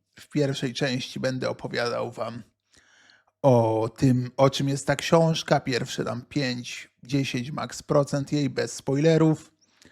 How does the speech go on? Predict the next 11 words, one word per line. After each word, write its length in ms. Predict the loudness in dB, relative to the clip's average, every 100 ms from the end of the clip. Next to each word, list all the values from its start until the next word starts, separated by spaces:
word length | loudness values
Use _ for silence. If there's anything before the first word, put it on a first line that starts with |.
| _ _ _ 2
Następnie 580 | 2 4 2 2 0 -2
mam 200 | -2 -2
dla 140 | -2
was 220 | -2 -4
chyba 260 | -6 -8 -8
dziesięć 640 | -2 0 0 0 -4 -6
cytatów, 920 | -8 -2 0 0 0 0 0 -4 -16 -20 -20 _ _
tak, 280 | -12 -10 -10
tak 200 | -12 -12
jak 140 | -6
patrzę. 640 | 0 0 0 0 0 2